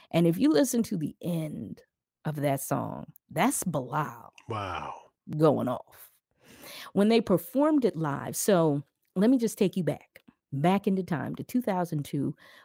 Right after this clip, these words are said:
Speaker 1: when, um, the All-Star Game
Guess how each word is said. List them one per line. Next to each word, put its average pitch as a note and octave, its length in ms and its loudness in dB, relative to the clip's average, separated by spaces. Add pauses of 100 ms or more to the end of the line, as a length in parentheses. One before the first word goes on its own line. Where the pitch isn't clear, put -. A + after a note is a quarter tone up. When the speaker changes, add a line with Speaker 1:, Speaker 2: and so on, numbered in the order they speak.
Speaker 1:
when, D3+ 600 4
um, C#3 600 -4 (760)
the E3+ 140 4
All-Star A3 480 4
Game C#3+ 520 -2